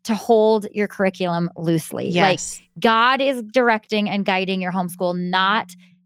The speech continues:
Speaker 1: the curriculum, not the philosophy,
Speaker 2: Yep.
Speaker 1: not the trend, you know, hold it loosely. And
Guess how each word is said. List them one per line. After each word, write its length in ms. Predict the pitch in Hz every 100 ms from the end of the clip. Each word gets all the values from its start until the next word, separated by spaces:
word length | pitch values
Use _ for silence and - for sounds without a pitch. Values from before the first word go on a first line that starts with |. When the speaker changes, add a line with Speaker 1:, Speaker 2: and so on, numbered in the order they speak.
| -
Speaker 1:
the 80 | 226
curriculum, 680 | - 220 202 202 185 180 185
not 240 | 175 202
the 80 | 233
philosophy, 1000 | - 233 202 190 190 196 - 185 180 175 - _
Speaker 2:
Yep. 100 | 165 190
Speaker 1:
not 460 | 202 208 214 220 -
the 400 | 185 175 226 220 208
trend, 760 | - 220 202 185 180 180 175 180
you 140 | 202
know, 300 | 202 190 185 -
hold 340 | - 220 214
it 140 | 277 226
loosely. 500 | 208 196 190 185 180
And 140 | 185